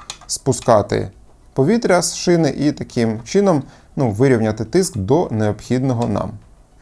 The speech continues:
Манометр у п'ятсот п'ятдесятої моделі механічний, і до нього в мене також є невеличке зауваження.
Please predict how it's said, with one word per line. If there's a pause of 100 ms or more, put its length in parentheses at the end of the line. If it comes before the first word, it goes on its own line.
(120)
Манометр
у
п'ятсот
п'ятдесятої
моделі
механічний,
і
до
нього
в
мене
також
є
невеличке
зауваження.